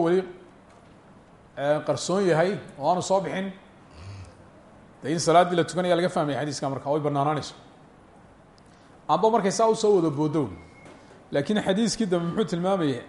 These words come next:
Xataa tartafic, ilaa iyo ay kor noqoto. Marka labadii xadiis baa iswaafaqaya oo waa la iswaafajinaya, xilli labada xadiis ma khilaafayaane. Xadi-, iyo axaadiista badan ee nabiga ka soo arortay calayhi salaatu wasalaam ee tilmaamaysa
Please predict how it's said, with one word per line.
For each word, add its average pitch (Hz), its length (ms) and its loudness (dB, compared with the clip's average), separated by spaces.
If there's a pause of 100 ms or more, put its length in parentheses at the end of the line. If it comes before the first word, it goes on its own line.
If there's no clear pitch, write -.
(140)
Xataa 190 400 2
tartafic, 147 600 -2 (640)
ilaa 190 280 6
iyo 190 260 6 (880)
ay 143 160 0
kor 190 260 4
noqoto. 123 320 -6
Marka 175 220 -2
labadii 208 220 2
xadiis 185 260 -2
baa 180 140 6
iswaafaqaya 180 600 2
oo 160 300 4 (640)
waa 160 180 6
la 180 60 8
iswaafajinaya, 160 600 4
xilli 190 120 2
labada 185 200 2
xadiis 165 180 -4
ma 185 80 -6
khilaafayaane. 175 600 4 (1300)
Xadi-, 156 240 -6
iyo 180 240 4
axaadiista 180 460 2
badan 180 200 2
ee 190 40 0
nabiga 185 240 2
ka 185 100 -2
soo 185 160 2
arortay 165 260 0
calayhi 175 200 0
salaatu 175 300 0
wasalaam 165 380 -2
ee 160 120 -4
tilmaamaysa 180 560 -2